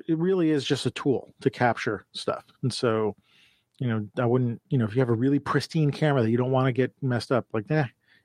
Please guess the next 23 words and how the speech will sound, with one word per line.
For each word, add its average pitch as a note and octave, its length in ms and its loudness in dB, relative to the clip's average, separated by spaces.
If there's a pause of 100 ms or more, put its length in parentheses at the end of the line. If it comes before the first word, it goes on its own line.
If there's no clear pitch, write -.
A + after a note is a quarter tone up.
(100)
might C3 120 0
wanna A2+ 160 -2
buy G2 180 -2
something G2+ 320 -4
else, F#2 280 -4 (160)
you A#2+ 60 -2
know, G2+ 160 2 (340)
even A2+ 180 4
a, G#2 140 0 (360)
<laughs> - 640 -12
even F3 200 2
something C#3+ 260 2
used B2 300 2
that's A#2+ 180 0
already A#2+ 280 2
kind - 160 -2
of G2 100 -4
beat A2+ 160 2
up A2+ 140 0
a G#2+ 40 2
little G2+ 180 -2
bit. G2+ 200 -4 (760)
But, G#2+ 220 0